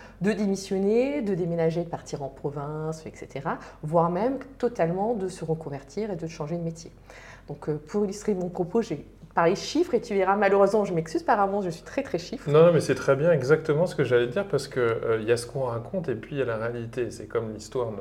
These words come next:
Speaker 2: tout le monde démissionne et puis, euh, tout le monde est
Speaker 1: Mm.
Speaker 2: parti en province.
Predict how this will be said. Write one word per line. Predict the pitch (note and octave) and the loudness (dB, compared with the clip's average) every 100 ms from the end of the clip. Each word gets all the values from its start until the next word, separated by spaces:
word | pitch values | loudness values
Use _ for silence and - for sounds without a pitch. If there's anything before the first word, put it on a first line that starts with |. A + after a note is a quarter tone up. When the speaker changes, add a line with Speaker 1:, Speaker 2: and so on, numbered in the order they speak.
| F#2+ | -12
Speaker 2:
tout | A#2 | -10
le | A2 | -8
monde | A2+ G#2+ | -6 -6
démissionne | A2 A2 G#2+ - A#2+ A2+ | -4 -6 -8 -8 -6 -6
et | G#2+ F#2+ | -8 -14
puis, | - | -12
euh, | G2+ | -10
tout | G2+ | -10
le | G#2+ | -6
monde | G3+ | -2
est | A3+ | 0
Speaker 1:
Mm. | |
Speaker 2:
parti | - - | -2 -4
en | G#2+ | -8
province. | - G#2+ A#2+ D#3+ E3+ - | -8 -6 -2 -2 -2 -6